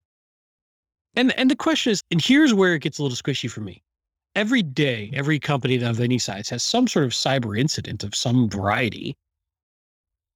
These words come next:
What crosses the threshold to be reported? Now, mind you, there are laws and there's guidance and that sort of thing, but it's not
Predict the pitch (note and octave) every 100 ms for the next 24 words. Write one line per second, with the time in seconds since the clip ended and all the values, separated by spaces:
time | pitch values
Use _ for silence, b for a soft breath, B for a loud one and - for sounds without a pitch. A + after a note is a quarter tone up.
0 | _ - C3+ C3 F3 A3+ - - D#3+ D#3
1 | F#3 D3+ C#3+ D3+ C3 A2 - G#2 F#2 A#2
2 | D#3+ _ _ - B2+ A#2 C3+ A3+ C4+ -
3 | - - _ _ _ _ _ _ _ _
4 | _ _ _ - F3+ - - D#3+ C#3 B2+
5 | C3 B2+ B2+ A2+ C3 F#3+ - A2+ A2 G#2
6 | G#2+ G#2 B2+ D3 A2 A#2 - A2 G#2+ -
7 | - D#3 - - F3+ E3+ F3+ - E3+ F#3
8 | A#3 A#3+ E3+